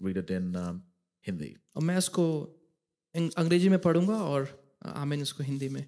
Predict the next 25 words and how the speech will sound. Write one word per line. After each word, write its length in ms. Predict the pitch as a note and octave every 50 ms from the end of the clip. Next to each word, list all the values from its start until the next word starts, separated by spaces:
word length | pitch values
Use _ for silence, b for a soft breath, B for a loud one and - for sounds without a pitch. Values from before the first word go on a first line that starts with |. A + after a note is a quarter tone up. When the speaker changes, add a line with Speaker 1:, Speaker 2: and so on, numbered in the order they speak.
| - _ _ _ _
Speaker 1:
Okay, 240 | - F2 E2+ E2+ D#2+
Speaker 2:
Yes, 140 | - E2+
Speaker 1:
Mark 100 | F#2 F#2+
Speaker 2:
Mark 200 | A2 A#2 A#2+ B2
Speaker 1:
chapter 280 | - - B2+ A2 - A2
ten, 100 | D2 C#2+
Speaker 2:
seventeen। 440 | - A#2 C3 F3+ A3+ - C#4+ A3 G#2
Speaker 1:
verse 220 | G#2 G2 F#2+ -
seventeen. 540 | - G2+ F2+ F2+ F2+ F2 - F2+ E2+ D2+ C#2 - - -
Speaker 2:
Yeah। 160 | - - - - - _ _ _ _ _ _ _ _ _ _ _ _ _ _ _ -
Speaker 1:
Okay, 180 | - - A2 B2
is 120 | B2 G2
everybody 380 | G#2 G2+ G#2+ A#2+ A2 A#2+ A#2 A#2
there? 140 | A2+ C3+ F3
Speaker 2:
मरकुस 280 | F#3 F3+ - A3 F3+
रचित 200 | F#3 F3+ F3 F#3
सुसमाचार, 540 | F3+ - E3+ - G3 F3+ F3 - F#3+ G3 A3
उसका 200 | G#3+ - - F3
दस 260 | D#3 - F3+ E3+ -
अध्याय, 260 | F3 D#3+ D3+ D3+ F3 F#3+
उसका 180 | F#3 - -
सतारह 280 | - - D#3+ D3+ C#3+ C#3+
पद 180 | - - - - -
से 120 | - -
आगे। 300 | - - - - - -